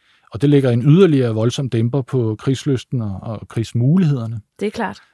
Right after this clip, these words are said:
Speaker 1: Øh, altså, så spr-, kommer vi frem til sytten hundrede elleve, og så, øh, i Danmark, der er, man har ikke op-, der har man fået genopbygget hæren i, i løbet af det forgangne år. Øh, så beslutter man sig så at indlede, øh, et nyt angreb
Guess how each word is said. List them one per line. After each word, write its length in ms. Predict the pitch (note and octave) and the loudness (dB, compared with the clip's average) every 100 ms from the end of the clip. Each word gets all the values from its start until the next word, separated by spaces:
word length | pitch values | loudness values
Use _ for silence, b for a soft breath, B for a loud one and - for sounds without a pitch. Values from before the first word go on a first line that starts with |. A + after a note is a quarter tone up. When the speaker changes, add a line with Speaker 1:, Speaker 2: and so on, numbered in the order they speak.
| _ | _
Speaker 1:
Øh, 440 | C#3+ B2+ A#2 A2 G#2+ G#2+ B2 - | -12 -8 -8 -10 -10 -12 -14 -12
altså, 220 | C3 D3+ | -12 -10
så 60 | - | -12
spr-, 240 | D3+ D3+ | -6 -6
kommer 220 | - D3+ | -2 -2
vi 60 | C3 | -2
frem 220 | C#3 C#3+ | -4 -8
til 120 | - | -10
sytten 260 | - D3 C#3+ | -8 -6 -4
hundrede 300 | C#3+ C#3+ B2 | -2 -2 0
elleve, 280 | A#2+ C#3+ D3 | 0 -2 -4
og 120 | A#2 | -6
så, 160 | - | -6
øh, 520 | D3 D3 D3 C3 A#2+ G#2 B B B B B B B B B B - | -4 -4 -4 -4 -6 -10 B B B B B B B B B B -6
i 80 | |
Danmark, 400 | C3 A#2 B2+ D3 | -2 2 2 0
der 80 | C#3+ | 0
er, 360 | C#3 C3+ B2+ A#2+ | -2 -2 -4 -4
man 200 | A#2+ A#2+ | -4 0
har 80 | C#3+ | 0
ikke 200 | D#3 - | -2 -4
op-, 200 | C3 C3 - - | -4 -4 -14 -4
der 60 | |
har 40 | C3+ | 0
man 140 | C3+ | 0
fået 180 | C3 B2+ | 2 0
genopbygget 520 | C3+ C3+ C#3 C#3 B2+ | 0 0 -2 -4 -2
hæren 340 | A2+ C3 C3+ C3+ | -4 -6 -10 -10
i, 560 | C3+ B2 A#2 A#2 G#2+ G#2+ | -8 -8 -8 -10 -10 -12
i 160 | C#3+ C#3 | -10 -6
løbet 260 | B2 C#3+ | -6 -6
af 60 | C3+ | -6
det 140 | A#2+ G2+ _ - | -8 -10 _ -10
forgangne 400 | A#2+ B2 C3 C3 | -4 -4 -2 -2
år. 300 | A2 - - b b b b b - | -2 -8 -12 b b b b b -8
Øh, 200 | A#2 B2 | -6 -4
så 120 | C#3+ | -4
beslutter 400 | C#3+ - D#3 E3+ | -6 4 6 6
man 180 | D3+ B2 | 2 0
sig 160 | - | -4
så 380 | A2+ C#3 C3+ C#3 A#2+ | -6 -6 -4 -6 -4
at 60 | |
indlede, 520 | B2+ C3+ D3+ C#3 B2+ | 0 0 2 0 -4
øh, 60 | A2+ | -6
et 180 | A2 A2+ | -8 -2
nyt 180 | D3+ E3 | 0 0
angreb 440 | C#3 D3+ C#3+ C#3 | -2 -2 -6 -8